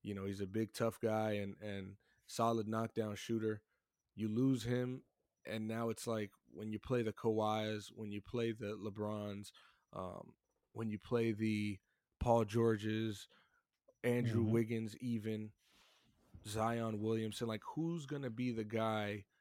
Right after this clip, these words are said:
Speaker 1: to stop him, to stop that person in Dallas? 'Cause we know damn sure it ain't Luka, even though he's six seven,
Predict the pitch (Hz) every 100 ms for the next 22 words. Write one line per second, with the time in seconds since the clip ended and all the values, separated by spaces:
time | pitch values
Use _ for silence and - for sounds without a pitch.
0 | _ _ _ - - 113 - 113 104 -
1 | - 98 104 _ _ _ _ _ - 107
2 | - 113 107 110 110 104 - 107 - 98
3 | 104 _ - _ - 101 98 98 - -
4 | - 113 120 123 120 110 110 107 - 104
5 | 98 98 - 104 - 110 - _ _ _
6 | _ - 104 98 95 98 107 - 104 -
7 | 98 98 107